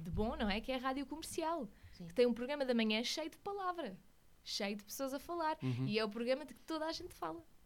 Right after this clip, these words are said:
Speaker 3: É verdade.
Speaker 2: Sim,
Speaker 3: É
Speaker 2: mas
Speaker 3: verdade.
Speaker 2: também tem música.
Speaker 1: Tem
Speaker 2: Isso é
Speaker 1: música,
Speaker 2: inegável.
Speaker 1: mas, mas, mas
Speaker 2: Ah,
Speaker 1: tem
Speaker 2: sim.
Speaker 1: muita, muita palavra. E ainda bem, tem muitas rubricas.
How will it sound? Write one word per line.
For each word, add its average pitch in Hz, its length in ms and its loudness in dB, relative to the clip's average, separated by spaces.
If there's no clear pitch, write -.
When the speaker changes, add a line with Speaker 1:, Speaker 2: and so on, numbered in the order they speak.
Speaker 3:
É 127 80 0
verdade. 117 320 -2
Speaker 2:
Sim, - 140 -14
Speaker 3:
É 185 60 -10
Speaker 2:
mas - 80 -10
Speaker 3:
verdade. 208 160 0
Speaker 2:
também 196 160 -6
tem 277 100 -8
música. 208 360 -10
Speaker 1:
Tem 196 120 0
Speaker 2:
Isso 226 100 4
é - 40 0
Speaker 1:
música, 294 360 0
Speaker 2:
inegável. 190 200 -2
Speaker 1:
mas, 190 240 0
mas, 185 320 -2
mas 175 520 -4
Speaker 2:
Ah, 196 80 0
Speaker 1:
tem 190 180 -2
Speaker 2:
sim. 185 80 6
Speaker 1:
muita, 247 360 6
muita 294 280 -4
palavra. 277 500 -6
E 170 100 -4
ainda 226 180 4
bem, 311 120 2
tem 254 120 -2
muitas 190 220 -2
rubricas. 220 760 -4